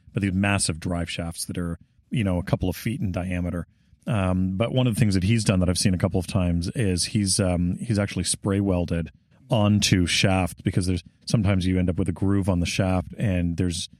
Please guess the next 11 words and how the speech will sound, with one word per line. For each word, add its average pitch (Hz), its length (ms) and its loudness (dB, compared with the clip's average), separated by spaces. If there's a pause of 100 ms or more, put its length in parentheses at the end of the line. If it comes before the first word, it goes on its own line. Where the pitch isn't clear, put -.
(260)
you 107 100 -2
can't 110 400 0 (680)
machine 104 640 4
them, 87 240 2
you 113 140 2
can't 113 200 0
remachine 101 560 2
the 90 60 4
material 87 360 2
because 87 260 0
you, 87 100 0